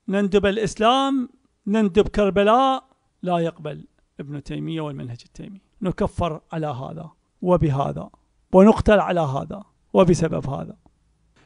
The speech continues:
"يا فرقة الإسلام نوحوا واندبوا أسفا على ما حل بالمستعصم. دست الوزارة كان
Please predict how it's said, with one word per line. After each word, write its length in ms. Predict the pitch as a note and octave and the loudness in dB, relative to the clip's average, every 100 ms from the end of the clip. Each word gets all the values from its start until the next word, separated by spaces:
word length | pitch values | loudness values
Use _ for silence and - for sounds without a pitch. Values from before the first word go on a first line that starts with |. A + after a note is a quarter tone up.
| _ | _
"يا 140 | F3+ E3+ | 0 2
فرقة 360 | G3+ G#3+ B3+ B3 | 4 4 4 6
الإسلام 560 | C4 G#3+ - G3+ A#3 | 6 4 4 6 8
نوحوا 420 | G3 A#3 G3 A3+ F#3+ | 8 6 8 8 8
واندبوا 600 | G#3+ B3 A3+ A3 G3 A3+ | 8 8 10 10 8 4
أسفا 340 | - A#3 A#3 | 2 4 4
على 340 | G3 F#3 F#3+ F3 | 2 2 4 4
ما 140 | E3+ | 2
حل 340 | E3 A#3+ A#3 G#3 | -2 0 0 2
بالمستعصم. 1000 | F#3+ F3+ D#3+ - A3 G#3+ B3 A#3 E3 B2 _ _ _ _ _ _ _ _ | 2 2 2 2 2 6 6 6 4 -2 _ _ _ _ _ _ _ _
دست 380 | E3 G#3+ G3+ - | 4 6 6 6
الوزارة 680 | B3+ G#3+ F#3+ E3 G3 A#3+ A#3+ | 6 6 4 6 4 4 2
كان 640 | G#3+ F#3+ G3+ A#3 G#3 E3 | 0 0 2 4 2 0